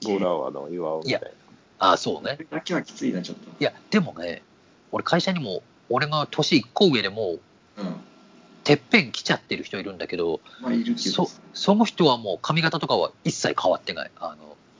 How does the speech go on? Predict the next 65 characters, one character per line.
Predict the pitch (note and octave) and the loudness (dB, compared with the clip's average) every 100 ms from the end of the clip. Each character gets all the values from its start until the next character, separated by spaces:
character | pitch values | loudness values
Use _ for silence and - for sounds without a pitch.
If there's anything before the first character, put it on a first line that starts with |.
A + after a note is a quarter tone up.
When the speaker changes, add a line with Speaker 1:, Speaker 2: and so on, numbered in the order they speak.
| C#3 - A#3+ | 4 10 10
Speaker 3:
の、 | G3+ | 10
Speaker 1:
<laughs> | |
ま | D3 A#2 | 6 4
あ | |
ね。 | F#2+ F#2+ - - - - - _ _ _ _ _ _ _ _ _ - | 2 -4 -10 -12 -14 -20 -20 _ _ _ _ _ _ _ _ _ -10
変 | - F3+ | 0 2
え | |
ず | D#3+ | 4
に | D#3+ | 4
い | - | 4
け | D3 | 4
る | A2 | 4
よ | |
ね、 | G2 | 0
Speaker 3:
た- | F#2 | -6
Speaker 1:
確 | - | -10
か | - | -12
に。 | - - | -14 2
Speaker 2:
な | C3 | 4
か | C3 B2 | 8 6
っ | F2 - | 6 2
た | G2 | 2
こ | G#2 | 2
と | - G2+ G2+ | 0 0 0
の | F#2+ | 2
よ | G2 | 2
う | F2+ | 2
に | C#2+ | -2
し | - | -10
て | - | -12
る | - | -12
っ | |
て | - | -18
こ | - | -18
と？ | - - _ _ _ - C3 | -16 -16 _ _ _ -20 -8
Speaker 3:
が、 | A#2 D3 - _ - _ _ _ _ _ - | 0 0 0 _ -20 _ _ _ _ _ -10
が | C3 D#3+ | 2 2
本 | C#3+ A3 B3+ | 2 -2 -2
人 | A3 F#3+ | -2 -2
も | F#3 | -2
百 | F3 E3+ - | 0 -2 0
パ | G3 | 0
ー | |
気 | - D#3+ | 0 -2
づ | D#3+ | 0
い | E3 | -2
て | C3+ | -2
る | A#2 | -4
ん | |
だ | G2 | -4
け | F#2+ | -2
ど、 | |
周 | A2 A2+ | 2 2
り | A#2 | 4
か | A#2+ | 0
ら | |
も | G#2 | 0
い | F#2+ | -2
じ | A2+ | 2
ら | G#2+ | 2
れ | F#2+ | 0
て | F#2 | -6
る | F2+ | -4
か | F2+ | 2
ら。 | F#2+ | 2